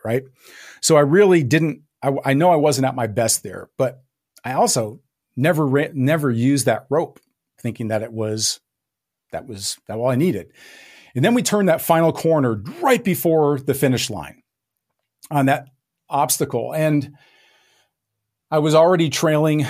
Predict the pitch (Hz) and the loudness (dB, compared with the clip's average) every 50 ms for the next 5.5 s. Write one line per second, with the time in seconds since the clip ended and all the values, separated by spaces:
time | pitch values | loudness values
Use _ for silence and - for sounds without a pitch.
0 | - - - - - - - _ _ _ _ _ _ _ _ _ - 127 120 135 | -8 -12 -16 -20 -20 -20 -20 _ _ _ _ _ _ _ _ _ -2 0 2 2
1 | 135 - 160 135 123 123 113 110 - 147 151 170 190 202 202 190 - _ _ _ | 0 0 -2 0 0 -2 -2 -2 -2 -2 -2 0 -2 -2 -4 -6 -10 _ _ _
2 | - 135 123 117 - - 165 165 - 160 147 135 135 131 - _ _ _ _ - | -4 -4 -4 -4 -2 -4 -4 -2 0 0 2 2 0 -4 -10 _ _ _ _ -4
3 | - 143 147 147 147 139 123 120 117 113 - - 170 175 170 160 156 151 151 147 | -2 0 0 0 0 0 0 -2 -2 -2 -4 -4 -2 -2 0 0 0 0 2 0
4 | 147 151 147 131 123 120 120 139 139 139 143 143 - 143 139 143 135 135 - 135 | 0 -2 -2 -2 -2 0 0 0 0 0 0 0 0 0 0 0 -2 0 0 0
5 | 139 143 135 131 143 147 147 143 143 | 0 0 0 0 0 0 0 -2 -4